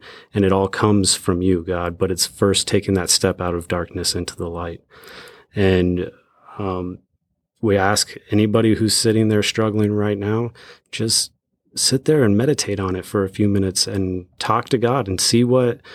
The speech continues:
what he does in your life. I guarantee you, he will pull you out of this.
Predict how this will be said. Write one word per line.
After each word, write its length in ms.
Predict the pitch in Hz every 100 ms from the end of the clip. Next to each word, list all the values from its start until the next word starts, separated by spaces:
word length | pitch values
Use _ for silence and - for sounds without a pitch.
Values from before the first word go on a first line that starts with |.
| - - _
what 260 | 104 110 120
he 160 | 127
does 380 | 110 104 117 107
in 100 | 107
your 140 | 104 101
life. 400 | 104 101 90 - -
I 100 | 95
guarantee 540 | 101 107 110 101 117
you, 420 | 110 98 90 82 - _
he 240 | - 107
will 160 | 104 101
pull 280 | - 107 104
you 160 | 98
out 160 | 95 101
of 100 | 90
this. 300 | 90 90 -